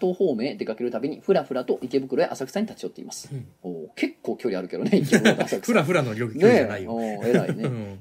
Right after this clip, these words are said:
Speaker 1: えー、「なんかある」を感じたのは、
Speaker 2: うん。
Speaker 1: 初めて寄席で話し家さんを見た時のことです。
Speaker 2: うん。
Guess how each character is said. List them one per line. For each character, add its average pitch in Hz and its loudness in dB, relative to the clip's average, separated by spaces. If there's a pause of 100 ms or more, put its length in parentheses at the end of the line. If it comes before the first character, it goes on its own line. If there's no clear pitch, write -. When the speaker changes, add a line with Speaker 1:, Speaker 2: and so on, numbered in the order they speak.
Speaker 1:
え 98 -4 (580)
ー、 117 -4
「な 147 10
ん 175 2
か - -14
あ 90 -8
る」 - -16 (260)
を 117 -4
感 139 -2
じ 135 -8
た 139 0
の 95 -6
は、 143 -2
Speaker 2:
う - -6
ん。 113 -8
Speaker 1:
初 175 2
め 151 0
て 135 0
寄 120 0
席 147 0
で 139 2
話 156 -2
し - -20
家 - 0
さ - -2
ん 156 -4
を 180 -2
見 120 -4
た 92 -8
時 90 -12
の 147 -8
こ - -12
と 110 -16
で - -18
す。 - -20
Speaker 2:
う - -10
ん。 98 -10